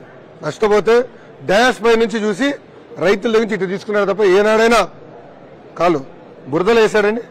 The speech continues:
ఐదు సంవత్సరాలు ఏనాడు బురదలు వేశాడు? పైన హెలికాప్టర్లు వెళ్తుంటే కింద ట్రాఫిక్ ఆంక్షలు ఉండేది, అదేంటో నాకు తెలియదు, కింద నుంచి ఏమైనా కాల్స్తాడేమో అని. ఎంత అన్యాయం అండి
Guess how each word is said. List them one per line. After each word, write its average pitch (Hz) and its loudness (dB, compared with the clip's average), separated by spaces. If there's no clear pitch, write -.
ఐదు 185 0
సంవత్సరాలు 202 0
ఏనాడు 208 0
బురదలు 196 -2
వేశాడు? 202 -4
పైన 240 2
హెలికాప్టర్లు 240 2
వెళ్తుంటే 233 2
కింద 240 0
ట్రాఫిక్ 233 0
ఆంక్షలు 214 0
ఉండేది, 165 -2
అదేంటో 190 -2
నాకు 170 -4
తెలియదు, - -12
కింద 190 -2
నుంచి 214 0
ఏమైనా 196 0
కాల్స్తాడేమో 180 -2
అని. 117 -10
ఎంత 156 -4
అన్యాయం 202 0
అండి 214 -8